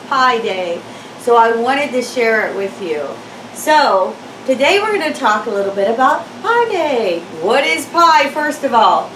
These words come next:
This is the symbol for pi. Right here.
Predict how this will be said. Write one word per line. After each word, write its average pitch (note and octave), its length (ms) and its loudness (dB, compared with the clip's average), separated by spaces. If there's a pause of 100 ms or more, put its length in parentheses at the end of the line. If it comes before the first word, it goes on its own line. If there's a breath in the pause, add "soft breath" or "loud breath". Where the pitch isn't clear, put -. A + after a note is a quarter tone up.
(160)
This E4 260 -4
is G#4+ 120 -6
the A#4 200 0
symbol C4+ 420 0
for D4+ 180 0
pi. - 560 0 (4000)
Right C#4+ 240 2
here. G#3 380 -2